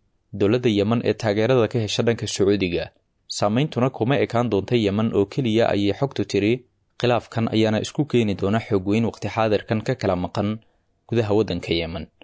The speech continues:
Dan Shambier oo ah diblomaasi hore oo Ameerikaan ah waqti xaadirkanna ka tirsan golaha Atlantic Council ayaa ku tilmaamay tallaabada Imaaraadka uu kaga baxayo gudaha waddanka Yemen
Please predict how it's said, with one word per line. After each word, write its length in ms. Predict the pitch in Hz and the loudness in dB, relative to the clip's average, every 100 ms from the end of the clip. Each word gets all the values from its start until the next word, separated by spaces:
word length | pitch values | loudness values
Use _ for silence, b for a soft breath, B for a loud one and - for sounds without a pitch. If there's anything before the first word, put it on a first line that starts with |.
| _ _ - | _ _ -2
Dan 260 | 131 151 | 2 2
Shambier 400 | - 107 104 139 | 2 0 2 2
oo 120 | 117 101 | 2 2
ah 160 | 123 110 | 2 0
diblomaasi 640 | 104 98 101 123 139 117 | -2 -2 0 0 0 -2
hore 180 | 113 123 | 2 2
oo 100 | 107 | 2
Ameerikaan 540 | 101 98 95 - 123 107 | 2 2 0 0 0 2
ah 80 | 110 | 0
waqti 240 | 104 - - | -2 -4 -4
xaadirkanna 640 | - 135 127 - 123 101 | -2 0 -2 -2 0 0
ka 140 | - 135 | -2 -4
tirsan 500 | 113 - 110 117 b b b b - | -2 -4 -4 -4 b b b b -4
golaha 260 | 110 143 98 | -2 2 0
Atlantic 440 | - 117 135 107 | 0 -2 0 -4
Council 340 | - 127 - 113 | 0 -2 2 2
ayaa 220 | 104 107 101 | 4 2 2
ku 80 | 156 | -2
tilmaamay 560 | - 104 98 98 117 | -2 0 0 2 0
tallaabada 460 | 117 104 98 135 120 | 0 0 2 2 0
Imaaraadka 520 | 98 110 135 - - 117 | 2 0 0 -2 -2 0
uu 180 | 98 | 0
kaga 240 | - 107 143 | 0 0 0
baxayo 320 | 120 110 117 | -2 0 0
gudaha 280 | 113 127 113 | 2 2 4
waddanka 380 | 131 110 98 101 | 2 2 0 0
Yemen 360 | 95 101 123 | 2 2 0